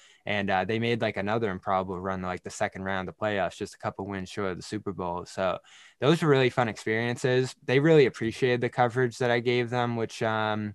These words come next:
which felt good. And, uh, you know, like, I won a couple awards doing it. People read it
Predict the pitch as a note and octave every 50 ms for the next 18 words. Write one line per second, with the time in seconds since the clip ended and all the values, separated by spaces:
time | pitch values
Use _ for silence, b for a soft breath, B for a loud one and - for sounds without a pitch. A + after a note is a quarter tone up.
0 | - _ - A2 - - - B2 A#2 A2+ A2 - - A#2 A2+ A#2 A#2 A2+ A#2+ A2
1 | b b b b b b b b b - - G2+ G#2 G#2 G#2 G2 G2 G2 G2 F#2
2 | F2+ F2+ F2 E2+ F2+ G2 G2+ G2 G2 G2 G2 F#2+ F#2+ - F#2+ G2 G2+ G#2+ G2+ G2
3 | - - G#2+ - - G2 F#2 F#2 F#2 F#2+ G2 G#2 G#2+ G#2+ G#2 G#2 - - A2 G#2+
4 | G#2+ G#2+ G#2 G#2+ G#2 - - C3+ C3 - A2+ G2 E2+ F#2 F#2+ G#2 A2 A2+ A2+ A2+
5 | -